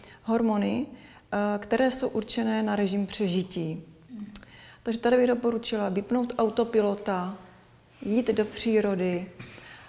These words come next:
protože v-, když se ve svých myšlenkách už připravujeme na nějakou situaci předem a tvoříme si sami v sobě nějaké drama,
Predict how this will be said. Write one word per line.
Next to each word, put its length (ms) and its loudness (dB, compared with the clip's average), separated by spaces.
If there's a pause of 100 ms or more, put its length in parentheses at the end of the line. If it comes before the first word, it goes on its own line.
(100)
protože 500 2
v-, 220 -10 (140)
když 480 0
se 240 2
ve 120 2
svých 320 -2
myšlenkách 680 2
už 120 -2
připravujeme 880 6
na 140 4
nějakou 720 4
situaci 720 4
předem 680 2 (800)
a 60 2
tvoříme 460 6
si 160 2
sami 300 6
v 40 2
sobě 280 4
nějaké 460 4
drama, 680 0